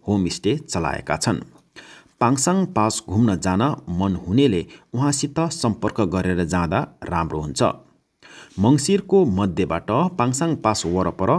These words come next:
हिउँ पर्न थाल्छ। पाङसाङ पास घुम्नको लागि सबैभन्दा उपयुक्त समय भनेको चैत वैशाख महिना हो। यस बेला पाङसाङ क्षेत्रमा विभिन्न प्रजातिका फु-,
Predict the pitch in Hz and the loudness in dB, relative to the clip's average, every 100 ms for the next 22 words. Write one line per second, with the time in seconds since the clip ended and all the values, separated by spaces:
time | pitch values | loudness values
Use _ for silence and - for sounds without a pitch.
0 | 180 - - 113 127 95 85 80 80 73 | -2 -12 0 2 4 0 -4 -4 -6 -2
1 | 110 76 - _ - - _ _ 113 127 | -2 -2 -6 _ -20 -20 _ _ 0 2
2 | 185 175 120 101 - - 98 101 87 82 | 0 2 0 0 -4 -2 0 2 0 0
3 | 82 120 95 - 117 135 151 165 185 127 | 0 0 0 0 2 2 2 0 0 -2
4 | 117 - - 107 - 92 85 78 80 80 | -4 -6 -4 -4 -4 -2 -2 -2 -4 -2
5 | - 156 175 - _ - 165 190 - 180 | 0 0 -2 -14 _ 0 0 2 -2 0
6 | 98 - 104 87 85 82 78 - - - | 0 0 -2 -2 -4 -4 -4 -6 -12 -4
7 | 87 71 - _ _ - - _ 151 156 | -4 -4 -14 _ _ -20 -20 _ 0 2
8 | - 80 98 165 - 113 113 - 87 - | 0 0 2 0 0 0 0 0 -2 -2
9 | 90 - 82 85 131 - 92 120 165 131 | -4 -2 0 0 0 0 0 2 2 0
10 | 98 90 98 - - 82 - | -2 0 0 -2 -4 -4 -6